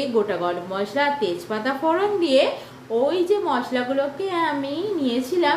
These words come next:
সেগুলোকেও দিয়ে দিলাম। এবার ফোড়ন থেকে যখন সুন্দর গন্ধ বেরোবে,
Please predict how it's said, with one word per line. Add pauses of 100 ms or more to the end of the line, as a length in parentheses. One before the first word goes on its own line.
(120)
সেগুলোকেও (180)
দিয়ে
দিলাম। (600)
এবার (540)
ফোড়ন
থেকে
যখন (100)
সুন্দর
গন্ধ (120)
বেরোবে,